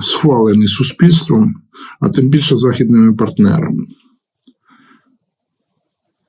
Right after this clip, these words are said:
Що означає це інтерв'ю? Справді, я сказав, що це скринька Пандори. Значить,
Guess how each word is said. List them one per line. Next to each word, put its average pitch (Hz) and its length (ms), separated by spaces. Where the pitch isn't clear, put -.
Що - 240
означає 131 760
це - 180
інтерв'ю? 110 560
Справді, 170 460
я 123 320
сказав, - 440
що - 100
це - 160
скринька 117 440
Пандори. 101 540
Значить, 160 540